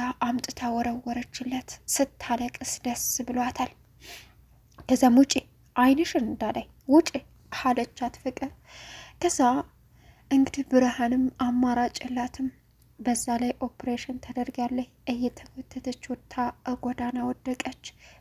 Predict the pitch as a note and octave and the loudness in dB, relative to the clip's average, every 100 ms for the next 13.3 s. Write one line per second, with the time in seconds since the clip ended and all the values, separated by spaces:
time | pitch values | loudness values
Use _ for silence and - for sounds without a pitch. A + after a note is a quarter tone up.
0 | _ A#3 A#3+ - A#3 A#3+ B3 B3 B3+ - | _ -8 -8 -6 -4 -2 -2 -2 -4 -4
1 | A#3+ - B3 A#3+ - _ _ _ - - | -2 -2 -2 -6 -10 _ _ _ -20 -18
2 | - - - G#3+ C#4+ D4 - B3 - A#3 | -18 -16 -2 4 4 4 -2 -8 -6 -8
3 | - - B3+ B3 - _ _ _ _ _ | -8 -2 0 0 -4 _ _ _ _ _
4 | _ _ _ - G3+ B3+ B3+ B3+ A#3+ A#3 | _ _ _ -12 2 4 4 0 -4 -4
5 | A#3+ A#3 A#3 B3 A#3+ A#3+ - A#3 - - | -2 -4 -6 -4 -4 -4 -4 -4 -4 -8
6 | - - _ _ - B3 A#3+ A#3+ - - | -10 -20 _ _ 2 6 6 2 -6 -10
7 | - - _ - - _ _ _ _ _ | -14 -16 _ -20 -20 _ _ _ _ _
8 | _ _ _ A3 G#3 A#3+ - C4 - C4 | _ _ _ 2 4 4 4 2 4 4
9 | C4+ C4 - B3+ B3 B3 A#3 B3 A#3+ - | 6 4 2 2 4 2 0 0 -2 -2
10 | B3+ D4 - _ _ _ _ - B3+ B3 | 0 -2 -4 _ _ _ _ 4 6 8
11 | A#3+ B3 C4+ - _ _ - A3+ A#3+ A#3+ | 6 2 -4 -10 _ _ -10 -2 2 2
12 | - B3+ - C4 - _ _ _ _ - | 0 -6 -8 -10 -10 _ _ _ _ 0
13 | B3+ C4 | 2 6